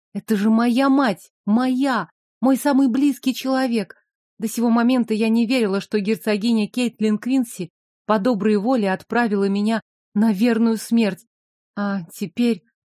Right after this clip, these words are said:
После слов Эйгона о моём незавидном будущем, мне тем более было плохо. Я знала, чувствовала сердцем, что Дариэль прав. Рано или поздно, но я стану тёмной ведьмой, истинной Квинси,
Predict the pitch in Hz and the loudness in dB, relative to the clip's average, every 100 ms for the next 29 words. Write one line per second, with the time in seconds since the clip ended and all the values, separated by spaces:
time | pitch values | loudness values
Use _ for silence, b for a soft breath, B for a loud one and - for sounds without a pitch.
0 | _ _ _ 277 262 262 233 269 254 - | _ _ _ -2 0 0 0 0 0 -2
1 | - 277 214 202 190 185 - 226 214 214 | -2 0 0 0 0 -2 -2 0 0 0
2 | 220 220 202 180 208 208 214 202 202 196 | 0 0 0 0 0 0 -2 0 -2 -2
3 | 208 202 - 185 180 _ _ - 220 220 | -2 -4 -4 -6 -8 _ _ 0 0 2
4 | 233 220 208 240 175 165 208 190 190 214 | 0 0 2 0 0 0 -2 -2 -4 -4
5 | 208 170 160 - _ _ _ 269 277 233 | -4 -4 -12 -20 _ _ _ 0 2 2
6 | 226 220 185 - 262 240 - 220 226 214 | 2 0 -2 -4 -6 -6 -4 -2 -2 -2
7 | - 240 185 202 196 233 208 233 233 226 | -2 -2 -2 -6 -4 -4 0 0 2 0
8 | 208 _ 208 208 170 - _ _ _ _ | -4 _ -4 -2 -4 -6 _ _ _ _
9 | 208 220 202 202 202 208 254 226 190 190 | 0 2 2 2 0 0 0 0 0 -2
10 | 196 208 202 - 226 214 190 - 226 202 | 0 -2 -2 -2 -2 0 -2 -2 0 0
11 | 214 208 214 165 165 147 _ _ - 240 | 0 0 -2 -2 -4 -6 _ _ 0 0
12 | - - 165 170 - 208 190 165 - | -2 -6 -4 -4 -2 0 0 -4 -14